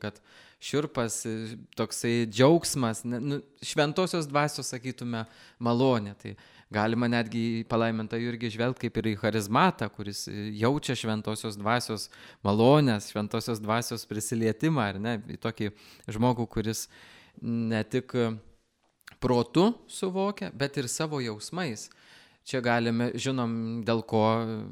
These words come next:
jisai taip, e, buvo įsileidęs labai į save ir, ir nors buvo marijonas, bet jį formavo, jis labai, labai, labai buvo jam artimas jėzuitiškas dvasingumas. Palaimintas Jurgis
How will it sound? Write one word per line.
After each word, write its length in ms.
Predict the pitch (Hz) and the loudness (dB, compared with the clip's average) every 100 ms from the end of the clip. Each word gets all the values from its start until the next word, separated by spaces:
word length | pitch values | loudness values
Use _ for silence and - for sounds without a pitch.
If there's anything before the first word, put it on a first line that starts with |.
| 92 | -14
jisai 260 | 98 - 113 | -12 -10 -10
taip, 360 | - 107 104 - | -6 -6 -6 -6
e, 280 | 104 101 98 117 _ _ _ _ _ _ | -4 -4 -6 -12 _ _ _ _ _ _
buvo 300 | 117 117 120 | -6 -2 -2
įsileidęs 920 | - 127 - 110 113 175 165 127 - 113 | -2 -4 -2 2 6 6 6 4 2 -6
labai 380 | 107 104 123 151 | -4 0 0 0
į 60 | 123 | -2
save 380 | - 117 110 123 160 | -4 -2 0 0 0
ir, 160 | 123 107 | -2 -4
ir 220 | 107 104 - - - - 123 | -4 -8 -12 -20 -20 -4 0
nors 160 | 120 | 2
buvo 160 | 117 127 | 4 4
marijonas, 540 | 120 107 120 175 156 | 4 4 4 2 0
bet 240 | 117 123 - | -2 -4 -4
jį 380 | 107 104 127 170 - | -12 -8 -4 -4 -4
formavo, 640 | 120 110 117 131 131 120 | -6 -2 -2 -2 -4 -8
jis 220 | 107 - | -8 -10
labai, 380 | 113 107 123 143 | -12 -8 -8 -6
labai, 300 | 143 127 123 127 | -8 -6 -6 -4
labai 260 | 123 110 113 | -6 -6 -8
buvo 400 | 110 104 107 107 - _ _ _ _ _ _ - | -8 -10 -10 -10 -14 _ _ _ _ _ _ -14
jam 240 | 113 107 107 | -4 -2 0
artimas 520 | 110 - 113 110 - | -2 -4 -4 -4 -2
jėzuitiškas 760 | 123 110 123 135 120 - 107 | -2 0 -2 -2 -4 -4 -8
dvasingumas. 840 | 101 107 - 104 101 120 104 110 - | -6 -6 -6 -6 -4 -4 -4 -10 -14
Palaimintas 640 | - 101 107 104 104 101 113 | -8 -4 -2 -4 -8 -10 -6
Jurgis 440 | 123 127 117 | -6 -4 -6